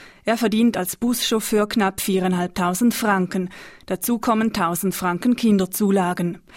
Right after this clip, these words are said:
Nach Abzug von Miete, Krankenkassenprämien und anderen Fixkosten hat die Familie noch tausendvierhundert Franken für Lebensmittel und Kleider. Zum Einkaufen fährt Familie Blunier in den Caritas-Markt. Genau kalkulieren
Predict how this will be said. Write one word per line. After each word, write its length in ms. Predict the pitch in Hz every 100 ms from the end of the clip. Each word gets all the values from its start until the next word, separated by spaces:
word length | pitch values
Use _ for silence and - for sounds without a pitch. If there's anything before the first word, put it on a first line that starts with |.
| - - - _ -
Nach 160 | 247
Abzug 480 | - 226 - 311 302
von 260 | - 208 185
Miete, 400 | 196 214 - 208
Krankenkassenprämien 1300 | - 190 190 202 226 202 185 214 190 190 190 208 208
und 180 | 190 190
anderen 400 | 202 233 233 233
Fixkosten 760 | 214 214 - 214 202 - 208 196 - - -
hat 200 | 240 233
die 60 | 240
Familie 440 | 240 214 214 214
noch 180 | 202 180
tausendvierhundert 920 | - 196 196 208 196 202 190 185 190
Franken 480 | - 190 185 185 202
für 160 | 220
Lebensmittel 720 | 208 185 185 185 - 190 - 208
und 160 | 247
Kleider. 480 | 240 233 185 185 165 - - - - -
Zum 160 | - 254
Einkaufen 720 | 190 190 214 254 269 294 277 - - -
fährt 280 | 254 247
Familie 380 | - 240 240 233
Blunier 380 | 185 185 190 190
in 100 | 214
den 140 | 277
Caritas-Markt. 1000 | 269 196 180 170 247 - 190 170 165 - - - _
Genau 300 | 220 208 208
kalkulieren 760 | - 196 180 202 202 233 233